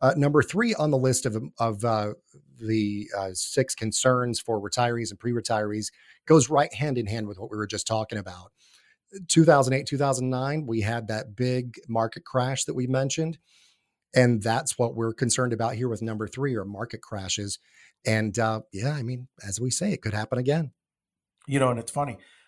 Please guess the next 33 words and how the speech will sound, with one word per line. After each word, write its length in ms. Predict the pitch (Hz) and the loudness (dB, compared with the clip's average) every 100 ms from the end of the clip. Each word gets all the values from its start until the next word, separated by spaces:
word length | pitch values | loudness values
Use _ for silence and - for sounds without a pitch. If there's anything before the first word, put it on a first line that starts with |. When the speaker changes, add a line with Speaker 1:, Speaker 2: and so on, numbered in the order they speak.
| _ | _
Speaker 2:
I 80 | 135 | -2
say, 220 | - 156 | 2 2
"Who 200 | - 240 | 4 4
can 140 | 247 | 2
forget 400 | 196 165 147 156 | -2 0 0 0
that?" 280 | 127 104 - _ | 0 -2 -4 _
You 80 | 135 | -6
know, 140 | 123 | -4
what 180 | 113 131 | 0 0
happened 400 | 147 147 143 135 | 2 0 -2 -8
in 100 | 135 | -10
the 60 | 131 | -10
economy, 460 | 120 143 135 117 | -6 -2 -2 -2
two 160 | 110 135 | -6 -6
thousand 320 | 131 123 123 | -4 -2 -4
eight, 80 | 120 | -8
two 120 | 139 | -12
thousand 300 | 127 120 120 | -4 -4 -2
nine. 220 | 123 120 95 _ _ _ | -2 -4 -4 _ _ _
But 140 | 139 | 4
ironically, 640 | 135 123 156 190 147 131 127 | 4 6 6 6 2 -6 -6
some 200 | 147 143 | -6 -2
people 300 | 147 - 147 | -4 -4 -8
think, 300 | 165 139 - _ _ _ _ | -4 -4 -6 _ _ _ _
you 80 | 131 | 0
know, 80 | |
or 160 | 127 113 | 0 0
some 200 | - 147 | 0 0
people 220 | 151 131 | 0 4
I've 200 | 135 - | 2 4
thought 200 | 156 131 | 2 4
after 300 | 123 143 139 | 4 2 0
that, 360 | 127 147 - | 2 2 2